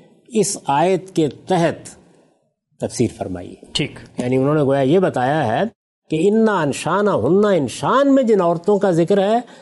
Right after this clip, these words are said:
Speaker 1: یہ تو وہی عورتیں ہیں جو یہاں دنیا میں آئی ہیں، یہاں پیدا ہوئیں،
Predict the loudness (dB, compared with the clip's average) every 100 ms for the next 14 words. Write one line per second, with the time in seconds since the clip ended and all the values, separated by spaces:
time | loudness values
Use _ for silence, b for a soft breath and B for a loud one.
0 | B -2 2 2 2 4 4 4 2 4
1 | 2 0 -2 0 2 0 0 0 0 0
2 | 0 2 2 2 2 2 2 2 0 0
3 | 0 -2 -2 -2 0 0 2 2 0